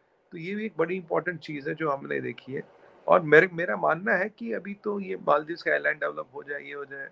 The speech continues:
और क्या-क्या नहीं है देखने को यहाँ को। अगर आप potential हो जाएंगे, क्या-क्या नहीं है देखने को यहाँ पे। और जितनी हमारी economy बढ़ेगी,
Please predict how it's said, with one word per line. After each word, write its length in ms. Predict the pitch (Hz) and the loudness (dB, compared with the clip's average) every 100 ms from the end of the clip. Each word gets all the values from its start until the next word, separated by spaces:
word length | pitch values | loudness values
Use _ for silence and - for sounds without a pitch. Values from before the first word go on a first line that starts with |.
| _ _ _ _ _ _ - | _ _ _ _ _ _ -2
और 200 | - - - _ _ - | 0 0 -6 _ _ -2
क्या-क्या 380 | 202 208 214 202 | 4 4 4 -2
नहीं 160 | 170 147 | -2 -10
है 60 | |
देखने 320 | 131 123 127 | -10 -12 -14
को 120 | 110 107 | -20 -16
यहाँ 200 | 104 107 | -16 -8
को। 120 | - | -4
अगर 180 | 131 139 | 0 0
आप 180 | 143 _ | 0 _
potential 400 | 131 127 139 156 | -8 -8 -10 -8
हो 60 | 147 | -8
जाएंगे, 300 | 147 151 165 | -6 -6 -6
क्या-क्या 400 | - 147 143 151 | 0 0 2 -6
नहीं 140 | 135 | -6
है 60 | 127 | -14
देखने 320 | 127 - - | -14 -16 -18
को 60 | - | -16
यहाँ 120 | - | -14
पे। 100 | - | -10
और 80 | 156 | -6
जितनी 340 | 139 147 214 | -4 -4 0
हमारी 280 | 214 196 196 | 2 2 0
economy 340 | 180 170 175 | -6 -10 -8
बढ़ेगी, 460 | 165 143 131 135 | -4 -4 -4 -12